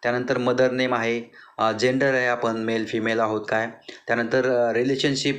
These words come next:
with एच ओ एफ म्हणजे, अ, कुटुंब प्रमुख अशी या व्यक्तीचं रिलेशन काय आहे ते टाकू शकता. त्यानंतर, अ, डीओबी टाईप, अ, हे टाकू शकता, त्याचं एज टाकू शकता. त्यानंतर जन्मतारीख काय आहे,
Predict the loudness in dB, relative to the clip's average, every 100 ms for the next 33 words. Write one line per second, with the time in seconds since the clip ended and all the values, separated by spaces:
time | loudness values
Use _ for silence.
0 | -2 -4 -6 -4 0 0 -2 0 2 0
1 | -2 -2 -2 -2 -8 -18 -10 -2 -2 -2
2 | -2 -2 0 0 0 0 0 -2 -2 -2
3 | -2 0 0 0 -4 -6 0 0 0 -2
4 | -4 -2 0 0 0 -6 -10 -12 -6 -2
5 | 0 0 -4 -4 -4 -4 -6 -16 _ -20
6 | -6 -2 0 0 0 2 2 -2 -6 -6
7 | 0 2 2 0 -2 0 2 0 -2 -6
8 | -2 0 0 -2 -8 _ -4 0 0 0
9 | -2 -4 -2 -2 -6 _ _ _ -8 -4
10 | -2 2 2 2 0 -2 -4 -4 -2 0
11 | -2 0 0 0 -2 -10 -10 -2 0 2
12 | 2 0 0 0 0 0 -4 -8